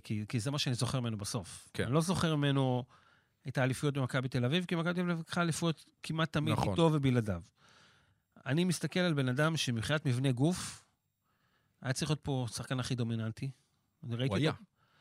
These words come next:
Speaker 1: לא, הוא היה דומיננטי, הוא לא היה לא, כל הזמן דומיננטי כמו שהייתי מצפה ממנו. הבן אדם הזה היה באליפות העולם באלף תשע מאות תשעים עם יוגוסלביה,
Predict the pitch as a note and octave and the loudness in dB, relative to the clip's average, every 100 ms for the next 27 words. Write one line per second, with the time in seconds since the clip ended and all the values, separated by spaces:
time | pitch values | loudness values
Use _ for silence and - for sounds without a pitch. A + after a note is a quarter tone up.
0 | _ _ _ _ A#3 B3 D#3+ C#4+ F4+ E4 | _ _ _ _ 2 4 4 4 2 4
1 | D4 - A3+ F#3 A#3 B3 A3+ F3 F#3+ F#3+ | 4 4 2 4 6 4 4 4 4 2
2 | - G3+ G#3 D#3 D3 C#3+ B2+ A2+ A#2 B2+ | 2 2 4 4 2 2 0 0 2 2
3 | C#3 C#3+ C#3+ D#3+ D3+ F#3+ F#3 G3 B3 E4+ | 4 2 0 0 0 0 -2 -2 -2 0
4 | D#4+ C#3+ A2 B2 G3+ C4 A3 G#3+ A3+ G3+ | 2 2 2 4 4 2 2 4 4 4
5 | G#3+ F#3 - A#3 A3+ A3 F3+ E3 F#3 F3+ | 4 2 2 0 2 4 6 6 4 4
6 | E3 - F#3+ F#3+ F#3 E3+ G3 G3 F3+ D#3+ | 2 2 2 2 2 0 2 2 2 4
7 | D3+ - E3 D3+ D#3+ E3 | 4 4 4 6 6 4